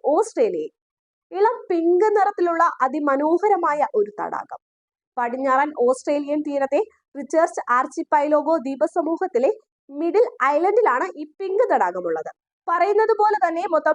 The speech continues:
പിങ്ക് നിറമാണ് ഈ തടാകത്തിന്. പിങ്ക് തടാകം എന്നു തന്നെയാണ് ഇത് അറിയപ്പെടുന്നത്. അറുന്നൂറ് മീറ്റർ നീളത്തിലും ഇരുന്നൂറ്റി അൻപത് മീറ്റർ വീതിയിലും സ്ഥിതി ചെയ്യുന്ന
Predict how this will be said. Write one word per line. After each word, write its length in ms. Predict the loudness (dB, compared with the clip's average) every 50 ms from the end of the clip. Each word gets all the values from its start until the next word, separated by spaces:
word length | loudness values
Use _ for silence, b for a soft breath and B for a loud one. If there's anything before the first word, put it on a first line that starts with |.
| 0 2
പിങ്ക് 360 | 2 2 2 4 2 2 2 2
നിറമാണ് 400 | 0 0 0 0 0 0 -2 -2 -2
ഈ 80 | -4 -2
തടാകത്തിന്. 600 | 0 0 0 0 -2 -6 -8 -8 -12 -12 -14 -16 -16 _ _ _ _ _ _ _ _ _ _ _ _
പിങ്ക് 240 | -12 -8 -4 -2 0 2
തടാകം 340 | 2 2 2 0 0 -2 -2 0 0
എന്നു 240 | 0 2 2 2 2 2
തന്നെയാണ് 500 | 2 0 0 0 0 0 0 0 0 -2 -4 -4
ഇത് 200 | -2 0 0 0 0 2 0
അറിയപ്പെടുന്നത്. 720 | 0 2 2 2 0 2 0 -4 -4 -6 -8 -14 _ _ _ _ _ _ _ _ _ _ _ _ _ -2
അറുന്നൂറ് 540 | 0 0 0 2 2 4 4 4 4 2 0
മീറ്റർ 320 | -2 -2 2 2 2 2 0
നീളത്തിലും 500 | -4 -4 -4 -4 -4 -2 0 0 0 -2 -2
ഇരുന്നൂറ്റി 380 | -8 -12 -10 -10 -8 -6 -2 -2
അൻപത് 340 | -2 0 -2 -2 -4 -4 -6
മീറ്റർ 340 | -8 -10 -8 -4 -6 -6
വീതിയിലും 500 | -6 -8 -12 -10 -10 -8 -10 -10 -12 -16 -18
സ്ഥിതി 340 | -18 _ -10 -8 -6 -6 -4
ചെയ്യുന്ന 460 | -2 -2 -2 -2 -2 -2 -2 -2 -2